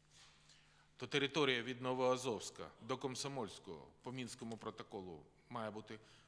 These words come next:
повністю деміралізова-, демілітаризована і очищена від бойовиків. І аж ніяк там не могли знаходитися вісім систе-, шість систем,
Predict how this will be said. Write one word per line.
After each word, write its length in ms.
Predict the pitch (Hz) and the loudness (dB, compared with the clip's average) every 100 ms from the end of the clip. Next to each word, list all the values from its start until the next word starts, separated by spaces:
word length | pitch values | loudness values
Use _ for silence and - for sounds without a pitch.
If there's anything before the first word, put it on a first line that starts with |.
| - - | -20 2
повністю 560 | 165 147 123 110 - 110 | 6 8 6 -2 -4 -4
деміралізова-, 880 | 120 117 113 113 117 117 107 101 - 107 | -2 0 -2 -2 -2 -2 -2 -4 -8 -8
демілітаризована 1500 | 117 110 110 113 110 113 117 113 117 110 120 104 101 101 92 - | -2 -2 -2 -4 -4 -4 -2 -2 -2 -2 -2 -2 -2 -2 -4 -6
і 160 | - 123 - | -8 -8 -6
очищена 760 | 123 - 127 - - 107 107 | -6 -2 0 0 0 -2 -6
від 220 | 104 101 | -6 -6
бойовиків. 580 | 110 110 107 101 113 131 - - - _ _ _ _ _ - _ _ - _ _ _ _ _ - _ - | -4 -4 -4 -6 -6 -8 -10 -20 -20 _ _ _ _ _ -20 _ _ -20 _ _ _ _ _ -20 _ -10
І 140 | 127 - | -4 4
аж 240 | 165 143 | 4 4
ніяк 400 | 165 160 131 - | 4 6 6 4
там 160 | 123 117 | -2 0
не 80 | 123 | 0
могли 300 | 127 120 110 | -2 0 0
знаходитися 800 | 113 120 123 101 98 104 - 104 | 0 -2 -2 -2 -4 -4 -4 -2
вісім 400 | 120 123 113 98 | -2 -2 -2 -4
систе-, 400 | - 110 - - | -4 -6 -8 -6
шість 520 | - - - 139 - | -2 0 2 0 -2
систем, 420 | 123 - 113 98 | -8 0 0 0